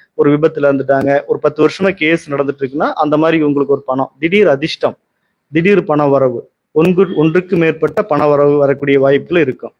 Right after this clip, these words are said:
அப்ப குரு பயிற்சியும் ராகு பேது பயிற்சியும், அஹ், நன்மை செய்யக்கூடிய இடத்துல தான் இந்த ரெண்டாயிரத்தி இருபத்தஞ்சு காலகட்டங்கள் சிறப்பா இருக்கும். இப்ப குருவுக்கு வந்து நம்ம என்ன பரிகாரம் கொடுக்கலாம்னா,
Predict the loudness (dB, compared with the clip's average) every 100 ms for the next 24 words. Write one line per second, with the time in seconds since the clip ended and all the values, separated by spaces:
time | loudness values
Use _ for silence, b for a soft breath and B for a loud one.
0 | _ _ _ _ -8 -2 0 0 2 2
1 | 2 0 0 -2 -2 -2 0 2 2 0
2 | 0 0 0 0 0 -2 -2 -2 -2 -6
3 | _ _ _ _ -4 0 2 2 2 2
4 | 0 -2 0 0 0 0 -2 0 0 0
5 | -2 2 2 2 0 2 0 0 0 0
6 | 0 -6 -6 -2 -2 -2 -6 -6 -6 -6
7 | -4 -2 0 -2 -6 -20 -20 _ _ _
8 | -8 -2 0 2 4 4 4 2 2 2
9 | 0 0 0 0 0 2 0 -2 -6 -4
10 | -2 -2 -4